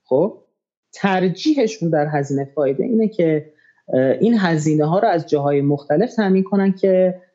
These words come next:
اه، هزینه‌هاشون کاهش پیدا کنه. این مختص روسیه هم نیست.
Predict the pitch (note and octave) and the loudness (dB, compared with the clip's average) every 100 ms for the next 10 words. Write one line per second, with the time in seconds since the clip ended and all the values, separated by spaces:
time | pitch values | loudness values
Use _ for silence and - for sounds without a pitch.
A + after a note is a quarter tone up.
0 | - B2+ A#2+ A#2+ A2+ A#2 D3 D3 D3 E3 | -4 0 2 0 0 0 -2 0 0 0
1 | E3+ G3+ F3+ _ - E3 G3 - A#2 G#2 | 0 -2 -2 _ -4 0 0 0 0 0
2 | - - - _ _ _ _ _ G#3+ A#3+ | -4 -10 -12 _ _ _ _ _ 0 0
3 | - D3+ D#3+ E3+ E3+ F3 E3+ F3 F3+ F3 | 0 0 2 2 0 -2 -2 0 0 -4
4 | - G3+ G3+ - B2+ - | -4 0 0 -2 -6 -18